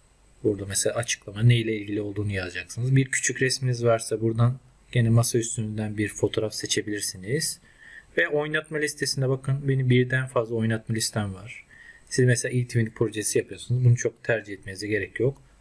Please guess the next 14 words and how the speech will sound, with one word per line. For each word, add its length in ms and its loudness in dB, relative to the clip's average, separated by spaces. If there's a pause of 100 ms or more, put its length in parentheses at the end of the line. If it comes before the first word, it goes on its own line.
Ama 180 6
YouTube'da 640 2
herhangi 380 0
bir 80 -12 (420)
başka 340 2
bir 80 4
hesabınız 500 -4
varsa 360 -6
burada 280 2
bir 160 2 (400)
oynatma 420 2
listesi 400 -4
buradan 280 2
oluşturabilirsiniz. 1160 0